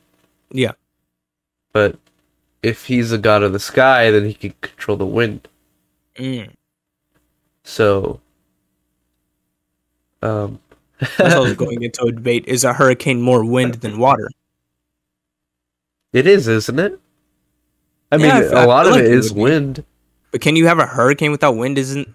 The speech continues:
Speaker 1: that just
Speaker 2: It's
Speaker 1: essentially a tornado?
Speaker 2: Uh, essentially, yes.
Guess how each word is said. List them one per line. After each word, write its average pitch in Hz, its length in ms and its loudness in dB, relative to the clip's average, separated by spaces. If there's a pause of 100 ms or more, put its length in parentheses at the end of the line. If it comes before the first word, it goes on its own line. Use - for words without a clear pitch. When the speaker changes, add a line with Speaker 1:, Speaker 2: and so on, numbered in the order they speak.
Speaker 1:
that 123 280 -6
just - 280 -6
Speaker 2:
It's 110 120 -8
Speaker 1:
essentially 117 420 -6
a - 180 -8 (140)
tornado? 120 480 -4 (1300)
Speaker 2:
Uh, 107 540 -4 (1700)
essentially, 107 560 -6
yes. - 420 -12